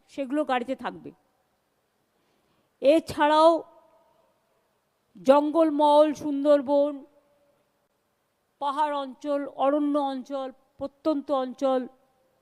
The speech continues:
যেখানে মানুষকে জল পেরিয়ে আসতে হয়, অনেক প্রবলেমও হয়,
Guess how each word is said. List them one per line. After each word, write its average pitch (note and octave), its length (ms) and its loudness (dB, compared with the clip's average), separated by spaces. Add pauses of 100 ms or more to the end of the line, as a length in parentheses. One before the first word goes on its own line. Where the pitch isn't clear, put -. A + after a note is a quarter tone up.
(1500)
যেখানে D4 340 -2
মানুষকে C#4 520 -4
জল C4 300 -2
পেরিয়ে C#4 360 -8
আসতে C4 340 -8
হয়, A3+ 340 -4 (1400)
অনেক C#4 320 -2
প্রবলেমও C#4+ 520 0
হয়, B3 340 -4